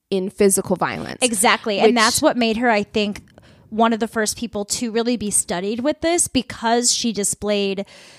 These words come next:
Speaker 2: some, I guess, stereotypically, like, manly behaviors through her disorder.
Speaker 1: Yes.
Speaker 2: And that's kind of what made the world take note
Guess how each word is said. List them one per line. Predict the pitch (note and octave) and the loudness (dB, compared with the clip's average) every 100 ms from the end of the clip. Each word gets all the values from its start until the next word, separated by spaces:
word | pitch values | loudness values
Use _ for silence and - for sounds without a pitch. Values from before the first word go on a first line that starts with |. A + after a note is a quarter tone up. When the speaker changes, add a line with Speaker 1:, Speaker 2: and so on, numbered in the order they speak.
| _ | _
Speaker 2:
some, | - C4+ A#3+ | -2 2 2
I | A3+ | 2
guess, | A3+ G#3+ - | -2 0 2
stereotypically, | A3+ A3 - G#3+ - G#3 G3+ | 2 2 0 -6 -4 -4 -2
like, | F#3+ F3+ - | -4 -6 -6
manly | F#3 F#3+ F#3 A3+ B3+ B3+ | -6 -4 -2 2 4 4
behaviors | A#3 F#3 F#3+ F#3+ A#3 C4 C#4+ D#4 E4 - - - - - - | 2 -2 -6 -4 0 2 4 2 0 -4 -6 -12 -20 -20 -6
through | C4+ D4+ | 0 2
her | C#4+ D#4+ | 2 0
disorder. | C#4+ D4+ E4 D#4 D#4+ E4 F#4 | 0 0 2 2 2 0 0
Speaker 1:
Yes. | G4+ A#3 B3 G3 | 0 2 4 4
Speaker 2:
And | C4 | 4
that's | B3 B3 - | 4 2 0
kind | D4 C4 | 2 2
of | A3+ | 4
what | A#3 | 2
made | A#3+ A3 G#3 | 2 0 2
the | G#3+ | 2
world | G#3 G3+ G3+ G3+ - _ _ - | 2 4 4 2 -4 _ _ -6
take | B3 G#3+ - - _ _ | -2 -2 -6 -20 _ _
note | A3 G#3+ C4 - | -2 4 4 2